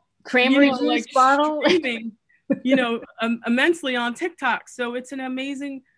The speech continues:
Speaker 2: time. Like, it allowed us to pause a second and appreciate some of the older music.
Speaker 1: Yes.
Speaker 2: Like the devices. People were on apps. Now all of a sudden the devices and the sound bars are popular.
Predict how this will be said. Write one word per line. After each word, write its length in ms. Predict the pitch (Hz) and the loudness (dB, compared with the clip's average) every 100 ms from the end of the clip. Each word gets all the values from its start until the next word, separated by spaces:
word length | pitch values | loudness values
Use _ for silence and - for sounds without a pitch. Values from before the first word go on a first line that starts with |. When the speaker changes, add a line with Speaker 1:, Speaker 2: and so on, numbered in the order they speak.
| _ _ _ - | _ _ _ -8
Speaker 2:
time. 420 | 294 294 170 180 | -4 -2 -4 -6
Like, 300 | 185 185 196 - | -8 -8 -10 -10
it 160 | 214 - | -10 -8
allowed 540 | 214 220 226 240 240 - | -8 -2 0 2 -2 -6
us 240 | 202 196 | -10 -12
to 100 | - 202 _ | -16 -18 _
pause 460 | 226 240 254 226 | -6 -2 -2 -4
a 80 | 196 | -8
second 420 | 185 175 180 175 - | -10 -14 -12 -14 -12
and 180 | 190 175 | -12 -12
appreciate 800 | 196 _ 254 320 - 190 165 - | -16 _ -8 -8 -8 -10 -10 -14
some 180 | 185 | -12
of 80 | 185 | -12
the 80 | 185 | -12
older 340 | - 190 185 | -10 -8 -8
music. 420 | 185 185 170 165 - _ _ | -8 -10 -12 -14 -18 _ _
Speaker 1:
Yes. 420 | 170 151 151 - 208 | -8 -8 -10 -14 -6
Speaker 2:
Like 220 | 214 202 | -4 -4
the 100 | 220 | -8
devices. 680 | 202 196 202 233 254 185 185 | -8 -4 -2 -2 -4 -12 -10
People 340 | - 294 330 | -8 -6 -4
were 140 | 311 285 | -4 -4
on 220 | 269 277 | -4 -4
apps. 340 | 311 240 - | -6 -8 -10
Now 240 | 226 262 294 | -6 -4 -2
all 160 | 254 | -4
of 60 | 254 | -6
a 80 | 247 | -8
sudden 320 | 262 254 254 | -8 -6 -6
the 100 | 247 | -8
devices 760 | 233 226 233 262 - 214 185 | -6 -2 -2 -2 -6 -8 -6
and 180 | 196 196 | -6 -4
the 60 | 196 | -6
sound 380 | - 220 233 220 | -4 -4 -4 -6
bars 280 | 202 202 | -6 -6
are 80 | 190 | -8
popular. 680 | 185 185 180 - 104 110 196 | -8 -8 -8 -10 -18 -18 -20